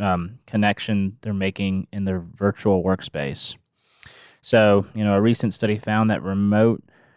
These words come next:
workers actually feel more connected to their teammates than their on-site com-, counterparts. Paradoxically, employees trace their sense of con-, um, connectedness,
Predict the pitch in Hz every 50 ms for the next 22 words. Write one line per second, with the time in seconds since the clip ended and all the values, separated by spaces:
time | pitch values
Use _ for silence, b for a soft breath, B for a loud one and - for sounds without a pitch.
0 | b b b 120 120 120 - 120 113 107 95 98 113 - - 123 117 104 - -
1 | 113 113 110 104 104 104 104 110 120 123 - - 113 110 110 107 - - 110 98
2 | - - 107 101 92 98 95 90 - - - 123 123 123 117 101 92 90 90 -
3 | - - - - - _ _ _ _ _ _ _ - 101 101 104 101 98 101 98
4 | - - 101 104 113 117 113 - - 107 107 - - - 104 101 85 - _ -
5 | - 127 123 101 - - 92 82 80 73 - - - - - _ _ _ _ _
6 | - 120 107 95 104 107 120 - - - 117 - - 92 92 101 131 - - _
7 | _ _ _ _ _ - 117 107 - - 113 117 113 110 104 - - - - 123
8 | 117 127 - - - 113 107 - - 113 110 - - 95 82 - - - 113 113
9 | 110 - - 113 101 92 90 87 82 - _ - - 104 104 113 - - 110 98
10 | 101 98 98 95 - - -